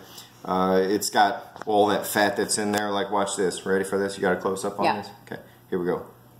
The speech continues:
Speaker 1: Look at that. That juice that comes
Speaker 2: Yeah.
Speaker 1: out of in, inside those fibers. That's what you want, man.
Speaker 2: Got it.
Speaker 1: Um, and we cook,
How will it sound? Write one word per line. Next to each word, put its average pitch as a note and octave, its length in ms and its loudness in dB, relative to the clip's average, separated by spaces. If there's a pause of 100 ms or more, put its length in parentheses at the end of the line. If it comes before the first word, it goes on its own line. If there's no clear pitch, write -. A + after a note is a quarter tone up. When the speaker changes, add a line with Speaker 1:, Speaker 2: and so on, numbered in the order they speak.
(720)
Speaker 1:
Look F#2+ 100 -4
at F2+ 60 0
that. - 220 -4 (2750)
That F2+ 220 0
juice G2+ 280 0
that F#2 140 -4
comes F#2+ 260 6
Speaker 2:
Yeah. G2 120 6
Speaker 1:
out F#2+ 80 4
of F2 100 0
in, F#2 220 4
inside F#2 400 0
those F2 160 2
fibers. F2+ 340 4
That's A#2 180 4
what - 140 -4
you G#2 80 0
want, F2 300 0
man. D2 120 -4
Speaker 2:
Got - 180 0
it. C3 100 -6 (300)
Speaker 1:
Um, G2 460 4 (400)
and G2+ 640 4 (280)
we A2+ 100 2
cook, B2 340 0